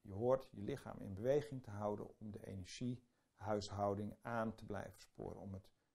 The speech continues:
sterk en robuust te maken. Dus je kunt kiezen om fragiel te blijven of om de veerkracht op te bouwen door je bloot te stellen aan lage graads gedoseerde stressors, stressoren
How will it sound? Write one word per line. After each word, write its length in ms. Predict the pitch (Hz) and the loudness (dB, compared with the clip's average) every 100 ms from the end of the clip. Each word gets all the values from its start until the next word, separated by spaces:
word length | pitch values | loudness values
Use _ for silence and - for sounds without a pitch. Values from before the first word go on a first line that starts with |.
| _ | _
sterk 420 | - 135 120 120 | -2 4 6 4
en 80 | 113 | 0
robuust 360 | 113 110 117 - | -2 -2 -4 -4
te 80 | |
maken. 440 | 98 90 87 - 98 _ _ _ | -6 -6 -8 -14 -20 _ _ _
Dus 100 | _ | _
je 60 | - | -6
kunt 180 | 147 139 | -4 -2
kiezen 460 | 196 180 113 - | 0 0 0 0
om 400 | 143 131 113 - - _ | 2 4 2 -2 -14 _
fragiel 500 | - 104 95 160 175 | 0 0 2 2 0
te 120 | 170 | 0
blijven 560 | 156 160 185 - 254 - _ _ _ _ _ | 0 2 2 -4 -6 -8 _ _ _ _ _
of 360 | 175 190 190 - - | 10 10 8 -10 -2
om 180 | 131 | 0
de 80 | 113 | 0
veerkracht 1040 | - - 151 185 - 175 220 247 - - - _ _ _ _ _ - | -2 2 4 4 6 6 6 0 -8 -12 -16 _ _ _ _ _ 4
op 220 | 175 170 | 6 6
te 80 | 131 | 0
bouwen 460 | 127 127 135 147 151 _ _ _ | 6 10 10 6 0 _ _ _
door 180 | - 107 | 2 4
je 60 | 98 | 4
bloot 320 | 113 139 147 | 6 6 6
te 60 | |
stellen 460 | - - 117 120 - | -2 4 4 4 -2
aan 340 | 110 107 113 98 - _ _ _ | -2 0 0 -4 -18 _ _ _
lage 520 | 92 104 127 143 160 | 0 4 4 2 -4
graads 600 | - 127 123 127 - - _ | -4 -2 0 -2 -6 -16 _
gedoseerde 960 | - 101 95 98 - 120 123 113 117 - _ _ _ _ _ | -8 -4 -2 -2 0 4 4 4 0 -6 _ _ _ _ _
stressors, 680 | - 143 131 - 98 - - | 0 8 8 6 -4 -4 -12
stressoren 1000 | - 113 107 - 127 117 120 151 170 | 0 2 2 2 6 6 6 4 0